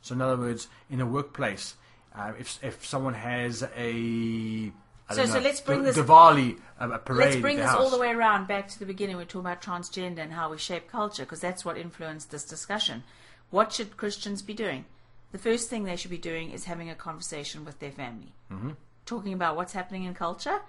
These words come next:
Speaker 2: and, and is this right or wrong?
Speaker 1: Agreed.
Speaker 2: And why? And what does it,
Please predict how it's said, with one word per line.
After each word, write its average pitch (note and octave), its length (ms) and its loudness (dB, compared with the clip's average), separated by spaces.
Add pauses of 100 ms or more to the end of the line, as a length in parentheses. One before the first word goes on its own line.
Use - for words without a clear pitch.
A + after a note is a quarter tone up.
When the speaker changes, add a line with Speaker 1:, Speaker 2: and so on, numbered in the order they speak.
(240)
Speaker 2:
and, F3+ 180 -8
and F3+ 140 -6
is F#3+ 160 -6
this F3+ 180 -8
right E3 260 -2
or E3 60 -12
wrong? C3+ 300 -8 (200)
Speaker 1:
Agreed. C3+ 140 -8
Speaker 2:
And F#3+ 220 0
why? D3+ 240 6
And D#3+ 100 -10
what E3+ 140 0
does E3 100 -8
it, D#3 160 -14